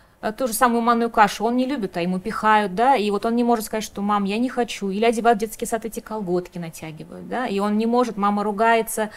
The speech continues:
пошли быстрее, и он выключает свое тело, потому что в этом теле ему ком-, некомфортно, и он понимает, что что-то с ним не так. Либо ребенок в детстве получал много наказания, и он тоже выключает сигналы своего тела, он себя не слышит.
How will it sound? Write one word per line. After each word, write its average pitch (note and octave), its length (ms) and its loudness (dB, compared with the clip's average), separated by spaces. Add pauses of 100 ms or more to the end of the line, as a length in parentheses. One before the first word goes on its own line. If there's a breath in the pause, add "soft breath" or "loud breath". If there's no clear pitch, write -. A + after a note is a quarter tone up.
(140 loud breath)
пошли G3+ 280 -2
быстрее, A3+ 520 4
и G#3+ 140 0
он A#3+ 160 4
выключает A#3+ 560 2
свое A3 200 -2
тело, C#4 200 0
потому A3 320 -2
что G#3+ 260 -2 (140)
в G3 80 0
этом B3+ 240 4
теле C4+ 300 -2
ему A#3 160 0
ком-, A#3 240 -2
некомфортно, B3 960 -2 (960 soft breath)
и - 60 -2
он A3+ 160 2
понимает, B3 480 4
что A3 320 0 (240 loud breath)
что-то A#3+ 260 -2
с - 140 -2
ним A3+ 180 0
не A#3 80 0
так. G3+ 360 2 (360 soft breath)
Либо C4 420 4
ребенок A#3 520 0
в G3 80 -4
детстве A3+ 400 0
получал A3 420 0
много A3 300 -2
наказания, G3+ 680 -2
и A3 140 -2
он A3 160 2
тоже A3 240 2
выключает A3 640 -2
сигналы F3+ 380 -4
своего F3 380 -6
тела, D#3+ 400 -10
он G#3+ 160 0
себя G#3 340 -2
не G3 240 0
слышит. E3 720 -8